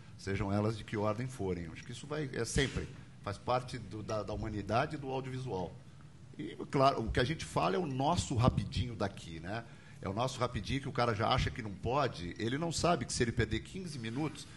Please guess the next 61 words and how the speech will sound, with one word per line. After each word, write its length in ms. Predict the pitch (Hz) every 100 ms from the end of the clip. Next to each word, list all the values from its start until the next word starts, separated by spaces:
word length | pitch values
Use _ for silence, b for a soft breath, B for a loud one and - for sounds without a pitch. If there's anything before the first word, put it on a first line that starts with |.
| B
ele 140 | 113
vai 160 | 104 123
economizar 580 | 127 135 131 120 101 127
ali 140 | 131
na 120 | 123
frente 560 | 107 113 131 139 143 147 147 B B -
três 260 | 147 151
dias 420 | 101 101 156 170
e 60 | 156
muito 240 | 156 156
dinheiro. 420 | 151 180 131 107 82 - - - -
Porque 240 | - - 120
aí 220 | 117 139
é 60 | 160
uma 160 | 156
pressa-, 340 | - 147 117 -
eu 180 | 131
acho 160 | 160 117
que 60 | -
isso 100 | -
tem 140 | 151
muito 260 | 147 190 135
a 40 |
ver, 440 | 98 123 127 95 B B B
é 80 | 95
um 100 | 101
assunto 260 | 98 110 -
que 60 |
a 40 | 107
gente 140 | 104
vai 80 | 107
discutir 300 | - 98 110
amanhã 320 | 104 98 104
na 100 | 98
mesa 280 | 98 98 95
de, 240 | - 95
de 80 | 87
formação, 640 | - 95 90 - 131 131 - B B
tem 140 | - 120
muito 260 | 170 196
a 60 | 151
ver 260 | 113 151
com 60 | 147
o 40 | 131
tipo 320 | - - 165
de 80 | 170
formação 520 | 180 156 123 - 151
que 80 | 147
a 40 |
gente 200 | 139 -
tem 140 | 156
hoje 380 | 127 123 139 147
da 160 | 139 131
mão 180 | 131 131
de 100 | 117
obra 240 | 117 120
que 80 | 120
tá 80 | 113
trabalhando 380 | 123 110 117
em 40 | 117
audiovisual. 460 | 113 113 107 80